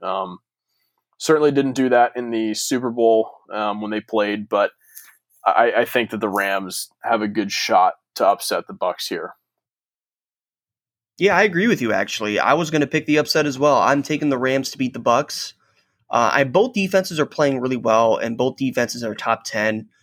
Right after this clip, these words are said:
Speaker 2: Like you said, Brady's gonna come out playing really well. I expect him to, as anybody, as anybody does. Uh,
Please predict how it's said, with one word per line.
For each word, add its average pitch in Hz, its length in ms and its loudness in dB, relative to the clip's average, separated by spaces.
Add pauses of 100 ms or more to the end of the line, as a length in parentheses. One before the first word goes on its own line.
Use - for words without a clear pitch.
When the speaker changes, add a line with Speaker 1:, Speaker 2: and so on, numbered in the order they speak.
(460)
Speaker 2:
Like 165 220 2
you 147 80 0
said, 135 200 2
Brady's 151 440 0
gonna 147 160 0
come 127 180 0
out 120 280 4
playing 117 360 -2
really 117 180 -2
well. 107 720 2
I 110 120 2
expect 110 340 -2
him 117 120 -2
to, 113 360 0 (160)
as 101 220 -4
anybody, 104 560 0 (120)
as 107 140 -4
anybody 107 300 -2
does. 107 460 -2 (500)
Uh, 107 400 4